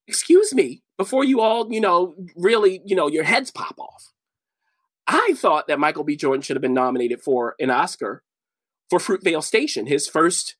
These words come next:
collaboration with Ryan Coogler, Ryan Coogler's first film. I thought it was that good.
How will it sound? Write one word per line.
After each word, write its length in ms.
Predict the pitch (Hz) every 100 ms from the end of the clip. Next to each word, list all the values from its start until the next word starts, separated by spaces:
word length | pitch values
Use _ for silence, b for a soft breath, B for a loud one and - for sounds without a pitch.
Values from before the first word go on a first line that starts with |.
| _
collaboration 560 | 165 151 156 139 131 135
with 140 | 120
Ryan 260 | 123 117 127
Coogler, 380 | 202 285 127 - _ _ -
Ryan 220 | 135 147
Coogler's 360 | 160 165 143
first 300 | - 147 135
film. 280 | - 254 92 _ b b b
I 120 | - -
thought 220 | 180 160
it 60 |
was 120 | 160 151
that 240 | 147 185
good. 300 | 185 370 -